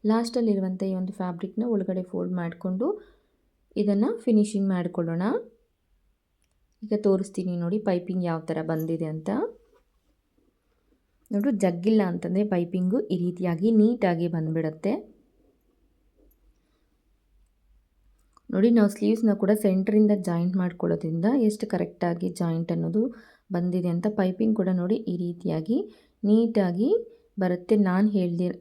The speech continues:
ಹೇಳಿರುವಂಥ ಟಿಪ್ಸನ್ನು and ಟ್ರಿಕ್ಸ್‌ನ ಫಾಲೋ ಮಾಡಿ ಮಾಡ್ಕೊಳ್ಳಿ. ತುಂಬಾ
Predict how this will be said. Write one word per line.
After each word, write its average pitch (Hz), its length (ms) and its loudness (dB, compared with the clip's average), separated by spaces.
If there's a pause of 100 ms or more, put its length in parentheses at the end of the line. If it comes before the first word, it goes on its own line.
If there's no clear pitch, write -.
(160)
ಹೇಳಿರುವಂಥ 180 680 0
ಟಿಪ್ಸನ್ನು 196 540 -2 (640)
and 190 220 0 (140)
ಟ್ರಿಕ್ಸ್‌ನ 196 480 0
ಫಾಲೋ 180 360 -2
ಮಾಡಿ 180 360 0
ಮಾಡ್ಕೊಳ್ಳಿ. 180 520 2 (500)
ತುಂಬಾ 233 200 6